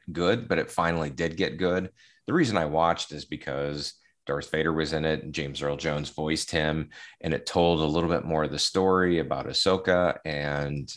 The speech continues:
the return of Darth Maul and things like that. So that was pretty interesting, and it also involved,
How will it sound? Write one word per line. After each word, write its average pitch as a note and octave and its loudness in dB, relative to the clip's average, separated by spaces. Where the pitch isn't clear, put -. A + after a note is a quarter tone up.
the D#2 -4
return F2+ 2
of F#2 0
Darth F#2+ 2
Maul F2+ 2
and D2+ -6
things D#2+ -2
like D#2+ 2
that. D#2 4
So E2+ 2
that A#2+ 2
was A2+ -2
pretty F2+ -2
interesting, G#2+ 0
and E2+ 0
it D#2 2
also F2+ 4
involved, D#2 0